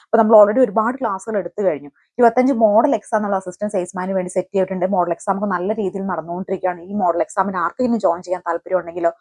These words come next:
അതുപോലെ അസിസ്റ്റന്റ് സെയിൽസ്മാന്റെ സ്റ്റഡി മെറ്റീരിയൽസ് വേണം, ഒരു സ്ക്രീനിൽ കാണുന്ന നമ്പറിൽ അസിസ്റ്റന്റ് സെയിൽസ്മാൻ എന്ന് പറഞ്ഞ് WhatsApp മെസ്സേജ് ചെയ്താൽ മതി കേട്ടോ. അപ്പൊ നമ്മൾ already ഒരുപാട് കാര്യങ്ങൾ പഠിച്ചു കഴിഞ്ഞു. പൊതുവിജ്ഞാനം കംപ്ലീറ്റ് ആക്കി, അതുപോലെ കേരള ഭരണവും ഭരണ സംവിധാനവും ജീവശാസ്ത്രവും പൊതുജനാരോഗ്യം ഭൗതിക ശാസ്ത്രവും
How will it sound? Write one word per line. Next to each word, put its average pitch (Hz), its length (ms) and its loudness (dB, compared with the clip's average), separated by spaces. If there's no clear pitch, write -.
അതുപോലെ 190 280 4
അസിസ്റ്റന്റ് 254 380 -4
സെയിൽസ്മാന്റെ 196 340 -2
സ്റ്റഡി 208 320 2
മെറ്റീരിയൽസ് 269 380 2
വേണം, 180 220 -6
ഒരു 180 240 -4
സ്ക്രീനിൽ 208 380 -4
കാണുന്ന 180 260 -4
നമ്പറിൽ 175 200 -4
അസിസ്റ്റന്റ് 190 380 -8
സെയിൽസ്മാൻ 196 440 -2
എന്ന് 180 120 -6
പറഞ്ഞ് 175 260 0
WhatsApp 190 360 2
മെസ്സേജ് 202 300 -2
ചെയ്താൽ 170 200 0
മതി 151 220 -4
കേട്ടോ. 196 160 2
അപ്പൊ - 440 -2
നമ്മൾ 226 280 8
already 214 300 2
ഒരുപാട് 214 420 2
കാര്യങ്ങൾ 214 260 2
പഠിച്ചു 190 300 -2
കഴിഞ്ഞു. 160 200 -4
പൊതുവിജ്ഞാനം 196 520 -4
കംപ്ലീറ്റ് 190 440 0
ആക്കി, 185 200 2
അതുപോലെ 185 280 2
കേരള 190 280 4
ഭരണവും 185 320 2
ഭരണ 180 200 -2
സംവിധാനവും 185 580 -6
ജീവശാസ്ത്രവും 190 560 -6
പൊതുജനാരോഗ്യം 180 600 -2
ഭൗതിക 180 360 2
ശാസ്ത്രവും 180 540 0